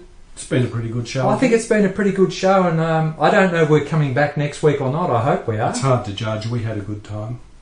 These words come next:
Speaker 1: I think we're almost set to go.
Speaker 2: Yeah, I'm really curious to see what's gonna happen in there.
Speaker 1: Well, they've all been inspired by our example. They've, they've come in, they've put,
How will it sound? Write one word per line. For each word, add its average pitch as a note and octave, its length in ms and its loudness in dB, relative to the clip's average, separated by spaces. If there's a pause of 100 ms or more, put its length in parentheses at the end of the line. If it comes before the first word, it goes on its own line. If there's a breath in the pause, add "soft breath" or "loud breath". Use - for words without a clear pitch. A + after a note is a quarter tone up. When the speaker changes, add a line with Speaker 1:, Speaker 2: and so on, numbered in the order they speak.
Speaker 1:
I A#2+ 120 -2
think - 240 -2
we're B2 140 0
almost B2+ 520 0
set - 260 -6
to G#2+ 100 -10
go. G#2 500 -8 (160)
Speaker 2:
Yeah, D#3 180 -2
I'm C3+ 120 -2
really B2+ 260 2
curious A#2+ 520 0
to A2+ 80 -4
see A#2+ 200 -2
what's A2 240 -4
gonna G#2 220 -2
happen A2+ 300 -4
in G#2+ 200 -2
there. C#3 360 -4
Speaker 1:
Well, G3+ 140 0
they've A#3 200 0
all A#3 160 0
been D#3+ 160 2
inspired B2+ 580 0
by A#2+ 220 -2
our A#2+ 180 -2
example. A#2+ 600 -6
They've, D3 260 -6
they've - 220 -6
come F3 260 -2
in, E3+ 220 4
they've A#2 280 -2
put, - 300 -6